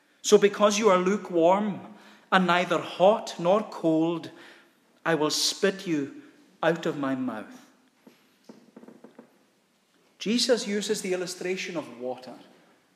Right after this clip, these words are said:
And he mentions the temperature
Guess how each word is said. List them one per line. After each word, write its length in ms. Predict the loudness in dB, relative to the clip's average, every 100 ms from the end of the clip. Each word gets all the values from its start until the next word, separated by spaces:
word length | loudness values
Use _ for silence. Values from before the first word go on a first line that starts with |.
| _ _ _ _ -20 _ _ -20 -20 -20 -10
And 80 | -4
he 80 | 0
mentions 500 | 4 2 2 -4 -2
the 80 | -2
temperature 760 | -2 -4 -2 -2 -4 -6 -8